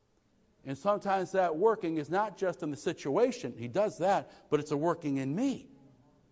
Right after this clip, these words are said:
See, it's in the waiting, he digs deep in me. And that's why I don't like to wait. I don't want him working on me. I want him to give me the answer out there. I want him to open that door. I want him to give me that blessing. And God says, "Well, I'll get to that. I'll get to that. But first,"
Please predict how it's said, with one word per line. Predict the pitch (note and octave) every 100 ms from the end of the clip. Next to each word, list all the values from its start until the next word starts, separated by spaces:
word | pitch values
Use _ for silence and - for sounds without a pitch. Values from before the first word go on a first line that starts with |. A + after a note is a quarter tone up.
| _ _ _ _ _
See, | - F3+
it's | F3
in | F#3+ E3+
the | D3+
waiting, | D3+ A#3+ C#4 A3+ E3 C#3+ -
he | G3 F3+
digs | C#3 F#3 E3+ A#2
deep | - G#3 F#3+
in | D#3 D3 G3+
me. | D4+ A#3 - - - _ B2
And | G#3
that's | A#3+
why | G3 F#3
I |
don't | F#3+
like | F#3+ -
to | E3+
wait. | C4 B3+ - - - - _ _ -
I | -
don't | C#3+
want | A3+ F3
him | D3
working | D#3+ D#3+ D#3
on | D3+
me. | F3+ C#4+
I |
want | G#3 G3+
him | G#3+
to | F#3
give | F#3+ G#3+
me |
the | G#3+
answer | A3+ A3+ A#3
out | A#3 A3+
there. | D4 B3+
I |
want | G3 A3+ A3+
him |
to | A3
open | A3+ A#3
that | A#3+ A#3+
door. | A#3 - B3+
I |
want | G#3+ A3
him |
to | G#3+
give | A#3
me | B3
that | B3 A#3+
blessing. | A3+ D4 C#4+ D4+ C#4 - - - _ -
And | D#3
God | A3+
says, | A3+ A3+
"Well, | A#3 D4+
I'll | F4 E4+
get | E4 B3+ -
to | C#3+
that. | C#3 A3+
I'll | D#4+
get | G4+ -
to | A3+
that. | G3 G3+
But | G#3
first," | - E4+ E4+ D4 - -